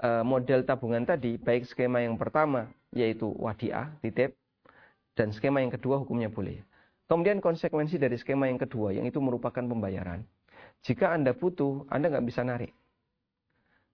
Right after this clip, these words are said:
Karena ketika itu pembayaran, maka uang itu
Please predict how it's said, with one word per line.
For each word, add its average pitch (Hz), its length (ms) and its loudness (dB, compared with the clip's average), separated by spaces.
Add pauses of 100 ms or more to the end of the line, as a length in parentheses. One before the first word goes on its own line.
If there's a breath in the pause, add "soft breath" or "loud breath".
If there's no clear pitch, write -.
Karena 143 240 2
ketika 170 240 -2
itu 147 160 0
pembayaran, 143 560 2
maka 135 400 -2
uang 190 320 4
itu 185 480 -2